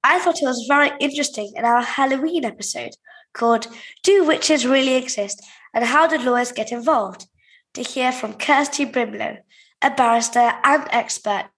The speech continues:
in international human rights, who told us about the history of laws about witchcraft and why this is still relevant today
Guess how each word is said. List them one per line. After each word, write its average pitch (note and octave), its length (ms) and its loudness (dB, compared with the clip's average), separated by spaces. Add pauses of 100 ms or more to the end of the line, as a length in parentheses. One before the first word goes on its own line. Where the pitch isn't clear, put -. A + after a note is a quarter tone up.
(120)
in G#3+ 160 -10
international A3 720 -2
human G#3 340 -2
rights, - 500 -6 (380)
who B3 80 -2
told B3+ 260 2
us B3+ 160 0
about A3 260 0
the A3 60 2
history C4+ 420 0
of A3 140 -2
laws G#3+ 300 -2 (320)
about G#3+ 320 0
witchcraft G#3+ 600 -2 (340)
and A3+ 140 -6
why C#4 160 4
this C#4+ 220 -6
is A3 100 -2
still C#4 300 2
relevant A3+ 460 0
today G#3 540 -2